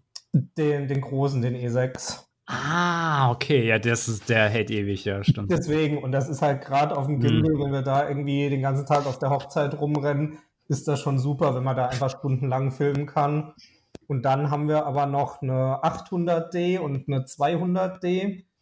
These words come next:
Speaker 1: die wir eben hauptsächlich nutzen, ähm, für die Trauung. Also wenn's darum geht, irgendwie,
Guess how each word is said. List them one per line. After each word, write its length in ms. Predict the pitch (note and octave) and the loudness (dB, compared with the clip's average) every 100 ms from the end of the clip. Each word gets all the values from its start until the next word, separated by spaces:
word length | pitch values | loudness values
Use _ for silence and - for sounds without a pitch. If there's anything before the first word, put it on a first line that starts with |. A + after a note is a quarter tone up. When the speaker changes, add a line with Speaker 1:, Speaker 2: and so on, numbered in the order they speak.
| _ _ | _ _
Speaker 1:
die 100 | C#3+ C#3 | -2 0
wir 80 | |
eben 160 | C#3 C3+ | 2 2
hauptsächlich 580 | C3+ C3+ D3+ D3 C#3 C3 | 0 0 -2 -2 -4 -2
nutzen, 600 | C#3+ C3+ - D3 C#3 C#3 | -2 -2 -4 -2 0 -2
ähm, 400 | D3+ C3 B2+ B2+ | -2 -2 0 -2
für 720 | - C#3 C3 C3 C3 C3 A#2 _ | -4 -4 -2 0 2 0 -4 _
die 120 | C#3 A#2+ | -2 -2
Trauung. 560 | - B2 C3 C3 B2 | 0 0 2 0 -2
Also 200 | A#2 A2+ | -6 -4
wenn's 220 | A#2+ A#2 | -2 -2
darum 440 | - A#2 A#2+ B2+ A#2 | 0 0 0 -2 -2
geht, 300 | A#2+ A#2+ A#2 | 0 -2 -2
irgendwie, 520 | A#2+ A#2 A#2 A#2 A#2 | -2 0 0 0 -2